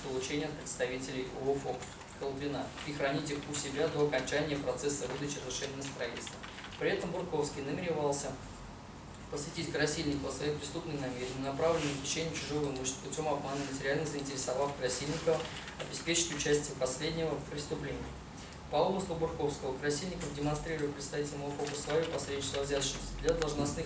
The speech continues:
лиц государственных органов, органов местного самоуправления, должен был выполнить действия, необходимые Бурковскому, а именно направленные на получение, хранение и передачу ему денежных средств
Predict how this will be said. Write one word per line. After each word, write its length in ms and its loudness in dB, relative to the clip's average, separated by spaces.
лиц 100 -4
государственных 580 0
органов, 340 2
органов 300 -2
местного 340 2
самоуправления, 460 -2
должен 360 2
был 140 -2
выполнить 480 -2
действия, 360 0
необходимые 600 0
Бурковскому, 680 -2
а 60 -2
именно 320 2
направленные 500 4
на 60 -4
получение, 440 0
хранение 400 -2
и 40 -2
передачу 400 0
ему 120 -4
денежных 280 -2
средств 320 -2